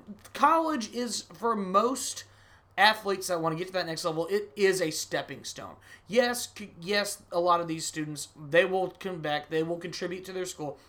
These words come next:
You look at, like, a Von Miller type, right? Von Miller loved Texas A and M. He has done nothing but support A and M on the back end. And that's fantastic, and we absolutely love the he-,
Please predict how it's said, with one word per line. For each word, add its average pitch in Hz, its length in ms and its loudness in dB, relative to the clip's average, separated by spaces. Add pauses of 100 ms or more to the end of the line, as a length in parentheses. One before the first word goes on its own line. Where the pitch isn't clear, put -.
(120)
You 196 100 2
look 214 180 2
at, 208 80 0
like, 175 160 4
a 160 40 -6
Von 139 320 -6
Miller - 260 -14
type, - 320 -14
right? 175 220 2 (400)
Von 233 220 8
Miller 226 240 2
loved 127 300 2
Texas - 380 -8
A 123 40 -12
and 95 200 -16
M. - 60 -20 (340)
He 214 180 -4
has 190 340 0 (280)
done 175 280 2
nothing 196 360 0
but 190 120 0
support 175 340 -2
A 156 40 0
and 151 120 -4
M 147 120 -6
on 139 100 -6
the 135 80 -6
back 120 340 -12
end. 104 160 -16 (400)
And 302 100 0
that's 339 200 4
fantastic, 185 580 -2
and 156 80 -6
we 180 120 2
absolutely 165 400 -4
love 147 380 -4
the 147 100 -6
he-, 135 100 -10